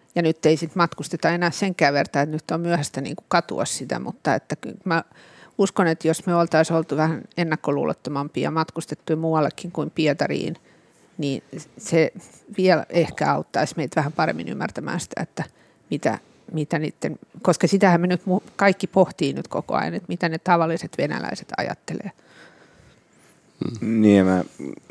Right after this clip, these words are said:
Speaker 2: kyllä mun täytyy tunnustaa, että en matkoillani ole hirveän välttämättä kovin hyvää käsitystä saanut, mitä paikalliset tavalliset ihmiset,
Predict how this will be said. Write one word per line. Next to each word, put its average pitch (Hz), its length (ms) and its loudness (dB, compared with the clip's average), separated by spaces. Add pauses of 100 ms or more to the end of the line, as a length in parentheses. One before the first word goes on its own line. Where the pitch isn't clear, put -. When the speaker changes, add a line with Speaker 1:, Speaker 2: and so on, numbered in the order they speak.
(360)
Speaker 2:
kyllä 98 280 4
mun 101 220 0
täytyy 98 220 4
tunnustaa, 95 460 0
että 85 260 -2 (240)
en 98 300 0
matkoillani 101 720 4 (140)
ole 104 200 6
hirveän 92 440 4 (300)
välttämättä 92 440 -2
kovin 95 260 2
hyvää 90 200 0
käsitystä 90 420 -4
saanut, 87 260 0
mitä 82 220 -2
paikalliset 95 680 2
tavalliset 95 460 2
ihmiset, - 380 -6